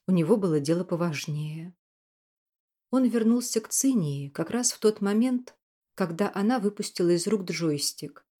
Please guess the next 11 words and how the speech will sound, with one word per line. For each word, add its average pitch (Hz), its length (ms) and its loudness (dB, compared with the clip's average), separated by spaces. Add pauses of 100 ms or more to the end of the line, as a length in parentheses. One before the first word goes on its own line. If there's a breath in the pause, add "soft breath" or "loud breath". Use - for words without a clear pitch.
(180)
не 202 100 2
представляя, 165 960 -2
сколько 220 440 2
времени 185 380 0
прошло 175 480 -4
с - 160 -6
момента 160 460 -2
его 151 300 -2
ухода. 160 680 -8 (680)
«Совсем 254 480 0
разучилась», 165 1000 0